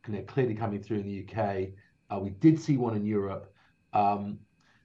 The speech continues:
we do have our own slight difficulties with the way our energy pricing works here, but, you know, we would really like to see a lower C P I number.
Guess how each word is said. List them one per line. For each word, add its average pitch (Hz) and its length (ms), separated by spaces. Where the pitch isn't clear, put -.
we 117 80
do 131 180
have 127 140
our 117 120
own 117 160
slight - 460
difficulties 113 500
with 104 140
the 104 80
way 104 160
our 101 240
energy 113 260
pricing 107 460
works 104 240
here, 104 160
but, 104 220
you 113 60
know, 104 80
we 117 120
would 135 240
really 160 300
like 143 260
to 113 80
see 123 200
a 107 60
lower 113 380
C 107 200
P 113 180
I 110 100
number. 107 460